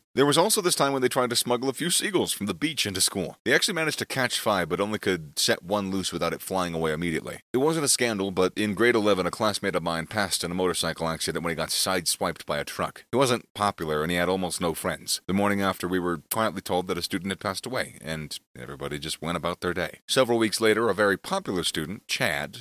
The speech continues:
yes, that's his actual name, was at a party.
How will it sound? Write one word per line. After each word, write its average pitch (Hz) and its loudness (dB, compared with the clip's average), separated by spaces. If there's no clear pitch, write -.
yes, - -6
that's - -2
his 71 -6
actual 73 -4
name, 78 -2
was 120 2
at 135 4
a 123 2
party. 98 0